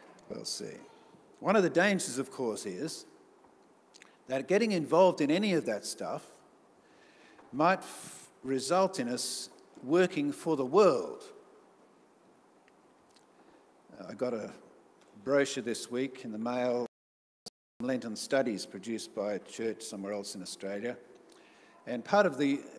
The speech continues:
uh, appeal of this set of Lenten studies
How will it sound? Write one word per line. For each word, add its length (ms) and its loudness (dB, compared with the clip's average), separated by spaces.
uh, 100 -6
appeal 380 2
of 140 2
this 380 -2
set 260 -2
of 100 -4
Lenten 240 -2
studies 640 0